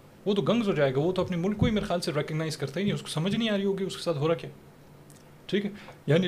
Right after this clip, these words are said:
دوسری چیز، ڈالر جو ہے وہ اگر اس طرح رہا، یعنی میں نے ابھی آپ ریسنٹلی ایک مثال دیتا ہوں، ایک گاڑی لی تھی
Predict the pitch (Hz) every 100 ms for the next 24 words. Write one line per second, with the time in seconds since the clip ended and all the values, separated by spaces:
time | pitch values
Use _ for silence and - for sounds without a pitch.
0 | - - - - 180 240 226 139 120 -
1 | - - - 139 135 175 269 214 190 208
2 | 202 202 - 151 139 147 - - 131 156
3 | 170 185 190 175 175 160 160 175 165 160
4 | 135 151 151 131 156 - - - 135 151
5 | 180 175 180 208